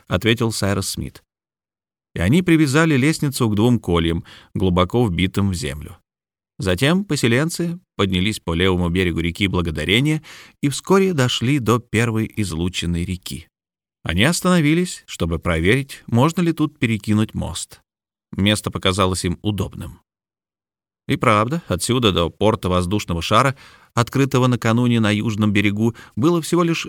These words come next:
три с половиной мили. Между этими двумя точками нетрудно проложить проезжую дорогу, которая соединит Гранитный дворец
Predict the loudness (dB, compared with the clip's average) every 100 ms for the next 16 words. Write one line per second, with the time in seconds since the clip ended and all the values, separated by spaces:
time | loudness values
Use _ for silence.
0 | -4 0 0 0 0 2 2 0 0 0
1 | -4 -8 -12 _ _ _ _ -2 0 2
2 | 2 0 0 0 2 2 2 2 0 2
3 | 0 2 0 0 0 2 0 2 0 0
4 | 0 2 2 2 -2 -2 -12 -2 0 0
5 | -2 -2 -4 -2 -2 -4 -8 -12 -16 -8
6 | -6 -2 0 0 -2 -2 0 0 0 -4
7 | -10 _ _ _ 0 2 2 0 0 0
8 | 2 0 -6 -2 0 2 0 -4